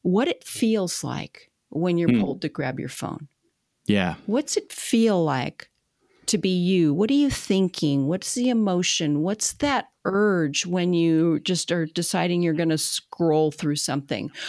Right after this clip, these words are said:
Speaker 1: Or when you've looked at everything on your phone and suddenly you're looking for something more to look at?
Speaker 2: Right.
Speaker 1: Um, which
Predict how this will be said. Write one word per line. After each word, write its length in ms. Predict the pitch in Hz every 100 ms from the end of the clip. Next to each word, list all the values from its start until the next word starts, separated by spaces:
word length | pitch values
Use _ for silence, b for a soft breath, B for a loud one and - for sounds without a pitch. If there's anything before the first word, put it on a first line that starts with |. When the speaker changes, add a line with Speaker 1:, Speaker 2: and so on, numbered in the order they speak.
| B
Speaker 1:
Or 160 | 202 196
when 200 | 208 214
you've 160 | 196
looked 260 | 196 226 247
at 100 | 214
everything 400 | 175 202 208 196
on 100 | 175
your 100 | 170
phone 340 | 170 185 165 165
and 140 | 160
suddenly 360 | - 170 175 156
you're 120 | 160
looking 260 | 160 208
for 120 | 151 165
something 340 | - 151 160
more 180 | 151 147
to 80 | 147
look 220 | 147 -
at? 280 | - - - _ _ _ b b b b -
Speaker 2:
Right. 360 | 85 90 110 - B B - -
Speaker 1:
Um, 600 | 180 180 170 165 170 175
which 360 | - 175 -